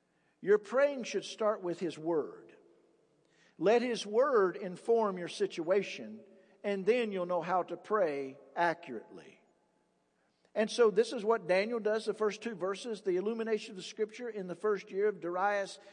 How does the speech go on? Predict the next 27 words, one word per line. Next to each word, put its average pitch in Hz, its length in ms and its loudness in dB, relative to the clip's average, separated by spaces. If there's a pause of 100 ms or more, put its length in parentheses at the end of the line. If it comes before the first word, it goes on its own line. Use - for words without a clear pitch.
(120)
the 165 80 -4
son 220 320 0
of 196 80 -4
Ahasuerus, 214 720 0 (280)
by 185 200 4
descent 226 480 -4
a 185 80 0
Mede, 190 420 -4
who 190 140 -4
was 180 160 -2
made 202 340 -4
king 254 320 -4
over 185 260 -2
the 170 120 -2
realm 214 400 -2
of 170 80 -6
the 175 80 -8
Chaldeans. 180 760 -2 (800)
In 220 160 0
the 208 80 0
first 240 400 0
year 226 180 0
of 208 100 -2
his 226 200 -6
reign, 156 480 -8
I, 190 240 2
Daniel, 170 560 -6